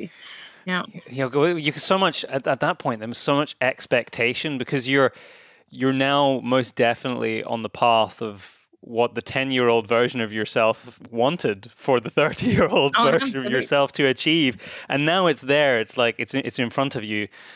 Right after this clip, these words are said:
Speaker 2: Uh, and I, I can, I can see how there would be this trepidation that, is it everything you would hope it would be? And what an
Speaker 1: And will you be
Speaker 2: incredible
Speaker 1: good enough?
Speaker 2: journey.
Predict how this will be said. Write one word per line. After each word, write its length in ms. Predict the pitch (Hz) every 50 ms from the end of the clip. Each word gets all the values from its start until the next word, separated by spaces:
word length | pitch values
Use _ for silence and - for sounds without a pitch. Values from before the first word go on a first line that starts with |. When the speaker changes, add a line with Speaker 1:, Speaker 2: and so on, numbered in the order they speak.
| - - -
Speaker 2:
Uh, 40 | - 123 127 120 123 123 123
and 160 | 120 123 127
I, 240 | 123 131 135 120 127
I 40 | 131
can, 180 | - - 160
I 120 | 127 131 127
can 320 | - 143 135 131 127 117
see 460 | - - - - 156 156 156 147 135
how 460 | 117 117 127 127 131 123 120 117 113 - - - - - - - - _ _ -
there 100 | 123 120
would 160 | 127 120 113
be 80 | 123
this 140 | 117 117 -
trepidation 720 | - - - 135 120 - 131 110 117 117 120 - - 117 110
that, 120 | 113 117
is 120 | 123 117
it 100 | 131 120
everything 440 | 117 120 113 120 113 - 123 113 110
you 100 | 107 107
would 100 | 107 101
hope 260 | - 120 113 107 - -
it 80 | 101
would 200 | 104 104 95 92
be? 340 | - 113 113 101 87 90 - _ _ - _ _ -
And 140 | - 123 135
what 120 | 190 247
an 120 | 277 262 202
Speaker 1:
And 160 | 165 240 220
will 80 | 247 262
you 100 | 277 277
be 60 | 269
Speaker 2:
incredible 260 | 220 131 117 208 208
Speaker 1:
good 160 | 240 285 302
enough? 260 | 277 196 139 127 120
Speaker 2:
journey. 640 | - - 139 127 160 196 180 123 98 - - -